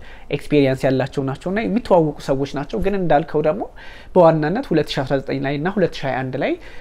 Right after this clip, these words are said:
መንግስት ገልብጠው የሀገሪቱን ሉዓላዊነት እስከ ማስተዳደር የደረሱ ኃይሎች ናቸው። ወይንም እነዚህ ሁለት ጀነራሎች፣ የሁለት ጀነራሎች ጦርነት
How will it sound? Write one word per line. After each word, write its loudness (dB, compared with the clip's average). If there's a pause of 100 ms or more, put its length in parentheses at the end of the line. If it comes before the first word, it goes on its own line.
(280)
መንግስት 4
ገልብጠው 0 (120)
የሀገሪቱን -2 (640)
ሉዓላዊነት 4
እስከ -8
ማስተዳደር -2
የደረሱ 0 (400)
ኃይሎች 0
ናቸው። -6
ወይንም -2
እነዚህ -4
ሁለት 0
ጀነራሎች፣ -2 (280)
የሁለት 4
ጀነራሎች 2 (100)
ጦርነት 0